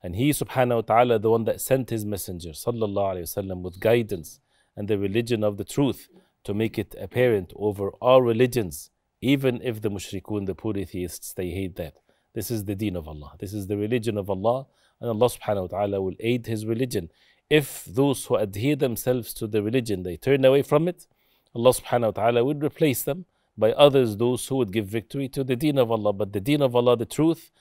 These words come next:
would never be diminished from the face of earth. It's always going to be there. Sometimes it's weakness, but at the end, definitely the superiority is for the believers, those who hold fast to the deen of Allah subhanahu wa ta'ala.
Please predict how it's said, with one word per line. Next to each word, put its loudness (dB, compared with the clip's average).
would -4
never 6
be -2
diminished -2
from -8
the -8
face -6
of -8
earth. 2
It's -14
always -2
going -4
to -10
be 0
there. -4
Sometimes -4
it's -8
weakness, -4
but 0
at 0
the -6
end, -2
definitely -6
the -14
superiority -10
is -14
for 2
the 0
believers, -2
those -6
who -6
hold -2
fast -2
to -6
the -10
deen -6
of -6
Allah -8
subhanahu -12
wa -12
ta'ala. -20